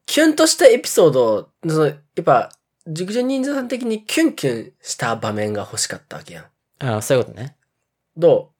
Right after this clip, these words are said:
Speaker 1: じゃあ僕にキュンとしたとこないですか、最後に。
Speaker 2: キュンとしたとこ、ユーマに？
Speaker 1: はい。あるでしょ、いっぱい。いや、いっぱい勝の前でかっこいい姿見せたと思うんだけどな。
Speaker 2: ああ。
Speaker 1: うん。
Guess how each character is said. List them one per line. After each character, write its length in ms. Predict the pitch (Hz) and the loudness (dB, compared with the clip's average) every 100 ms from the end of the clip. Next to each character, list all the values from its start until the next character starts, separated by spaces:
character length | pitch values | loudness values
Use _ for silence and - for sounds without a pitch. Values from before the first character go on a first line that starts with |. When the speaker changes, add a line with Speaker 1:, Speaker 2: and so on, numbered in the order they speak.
| _ | _
Speaker 1:
じ 100 | - | -4
ゃ 20 | 143 | 0
あ 20 | |
僕 220 | 147 185 | 2 2
に 140 | 190 | 2
キ 140 | 170 208 | 4 2
ュ 40 | |
ン 60 | 196 | 4
と 120 | 156 | 0
し 80 | 151 | 0
た 120 | 156 | -2
と 80 | 143 | -2
こ 100 | 113 | 0
な 160 | 135 | 2
い 60 | 110 | 0
で 80 | 95 | -2
す 100 | - | -12
か、 80 | - | -14
最 220 | 98 87 | -14 -14
後 80 | 82 | -18
に。 80 | - _ _ _ - | -20 _ _ _ -10
Speaker 2:
キ 180 | - 330 | -2 2
ュ 20 | |
ン 220 | 466 - | 2 0
と 120 | - 143 | 0 0
し 100 | - | 2
た 100 | - | 0
と 80 | 101 | -2
こ、 60 | |
ユ 280 | 101 131 139 | 0 2 2
ー 20 | |
マ 100 | 95 | 2
に？ 420 | 87 85 170 262 _ _ | -4 -4 -4 -4 _ _
Speaker 1:
は 220 | - 110 107 | -8 -6 -6
い。 120 | - _ _ _ _ | -10 _ _ _ _
あ 120 | - | -18
る 100 | 104 | -16
で 60 | 92 | -14
し 100 | - | -14
ょ、 40 | |
い 80 | 101 | -16
っ 60 | 107 - | -16 -8
ぱ 180 | 101 | -6
い。 160 | 143 - _ _ _ _ _ _ - - - _ _ - - - 131 | -8 -12 _ _ _ _ _ _ -20 -20 -20 _ _ -20 -20 -12 -4
い 40 | |
や、 60 | 123 | -4
い 60 | |
っ 60 | 147 | -2
ぱ 120 | - 214 | 0 0
い 60 | |
勝 280 | 214 247 190 | 2 -2 0
の 100 | 151 | 0
前 200 | 139 139 | 2 0
で 80 | 123 | -2
か 140 | 139 | -8
っ 40 | - | -6
こ 120 | 196 | 0
い 60 | 170 | 2
い 40 | |
姿 340 | 147 131 127 131 | 2 -2 -2 -2
見 100 | 151 | 0
せ 80 | |
た 100 | 143 | 0
と 100 | - | -2
思 140 | 117 120 | -2 -4
う 20 | |
ん 40 | 110 | -6
だ 80 | |
け 80 | 104 | -6
ど 80 | 101 | -8
な。 160 | 95 92 | -10 -6
Speaker 2:
あ 0 | |
あ。 960 | 107 104 98 98 104 101 98 92 92 101 _ _ _ _ | -4 -2 -4 -8 -8 -10 -12 -16 -18 -20 _ _ _ _
Speaker 1:
う 40 | 113 | -20
ん。 360 | 107 95 - | -20 -20 -20